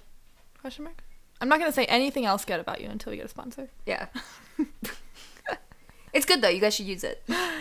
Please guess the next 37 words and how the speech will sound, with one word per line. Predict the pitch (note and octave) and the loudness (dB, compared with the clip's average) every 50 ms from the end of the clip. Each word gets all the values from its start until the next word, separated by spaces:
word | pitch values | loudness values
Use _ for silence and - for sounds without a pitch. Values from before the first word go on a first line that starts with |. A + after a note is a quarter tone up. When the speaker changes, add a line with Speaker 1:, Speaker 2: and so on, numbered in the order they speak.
| D4 C#4+ - - - - | -8 -10 -12 -14 -14 -2
Speaker 1:
True. | - - A#3 F#3 G3 - - - - - - - - - - | 6 8 8 8 8 2 -8 -20 -20 -20 -16 -12 -10 -8 -2
Speaker 2:
All | - G3 G3 | 2 6 6
right. | F#3+ F#3 F3 E3 - | 8 8 6 6 6
Are | G#3 | 6
we | A3+ A#3 | 8 8
ready | A#3 A3+ A3+ A#3+ | 8 8 8 6
to | A#3 | 2
begin? | A3 G3 G3 G3 A#3 A#3+ - - - - - - - - | 2 2 2 2 0 -2 -4 -16 -14 -14 -14 -14 -8 -6
Speaker 1:
I | B3 | -6
think | G#3+ - - A3+ A#3 A#3 | -2 0 0 0 0 0
we | C4+ A#3+ | -2 0
are. | G#3 A3 C4 E4 D#4+ B3 B3 A3+ - - - _ _ _ - | 2 4 4 4 4 2 0 -2 -8 -20 -20 _ _ _ 4
Speaker 2:
Okay, | G#3+ A3 A3+ G3 | 6 6 8 6
before | F3 G3 F#3 - A3+ A3+ | 4 4 4 6 8 8
we | A3+ G#3+ | 8 8
begin, | G3 G3+ F#3 F3 | 6 2 0 0
we're | F3 F3+ F3+ | 0 0 0
gonna | F#3 F#3 F3+ | -2 0 2
go | F3+ E3+ E3+ E3+ D#3 | 2 4 4 4 2
right | D#3+ G3 G3 G#3 - | 2 2 2 2 2
into | - A3 G#3+ - - G#3 G3+ F#3+ | 0 -2 -2 -2 -2 -2 -2 -2
an | E3 F#3+ F#3 - | -2 -4 -4 -2
ad | - B3 C4+ C4 A#3+ | -2 0 0 0 0
break. | - - - G#2 - - _ - - - - _ _ - _ _ _ _ _ _ _ _ _ _ _ _ _ _ _ - _ _ _ - - - - - _ - - - - _ _ _ _ _ _ _ _ - _ _ _ _ - - _ - | -2 -4 -4 -4 -8 -10 _ -16 -16 -16 -20 _ _ -20 _ _ _ _ _ _ _ _ _ _ _ _ _ _ _ -20 _ _ _ -20 -20 -20 -20 -20 _ -20 -20 -20 -20 _ _ _ _ _ _ _ _ -20 _ _ _ _ -20 -20 _ -6
Speaker 1:
All | A#3+ | -4
right. | A3+ B3+ D4 D4+ A3+ - - - - - | -4 -2 -2 -4 -8 -10 -12 -20 -16 -12
So | - - - B3 B3+ B3+ B3 A#3 | -2 4 8 8 10 10 8 6
this | G#3+ A#3 C4 F4+ A4 - | 6 4 4 4 4 0
is | - - C#4 C4+ C4 B3+ B3+ A#3 - - | 0 4 6 8 8 6 6 2 -6 -6
the | G#3 B3+ A#3+ A#3 A3+ A3+ | -2 -2 0 0 0 -2
story | - - - F#3+ G3+ G3+ G3 G3+ G#3 - | -4 0 0 2 2 4 2 2 2 2
of | - G3 G3 F#3 F#3 F#3 F#3+ - - - - - - - - - - - - - - | 2 2 4 4 2 2 -2 -6 -14 -18 -20 -20 -20 -20 -20 -20 -20 -20 -20 -18 0
Blake | - B3+ C4 C#4+ C#4+ - - | 4 6 6 6 4 2 0
and | A#3+ A#3+ A#3 | 2 2 4
Mary | A3 G#3+ G#3 G#3+ G#3+ | 2 2 2 2 0
Jo | A3 - G3+ F#3+ G3 G#3+ | 0 0 2 2 2 2
Hadley. | F#3+ G3+ F#3+ F3+ F3 F3 E3+ F3 F3+ G3 A3 B3+ | 0 -2 -2 -2 -2 -2 -2 -4 -2 -2 -2 -4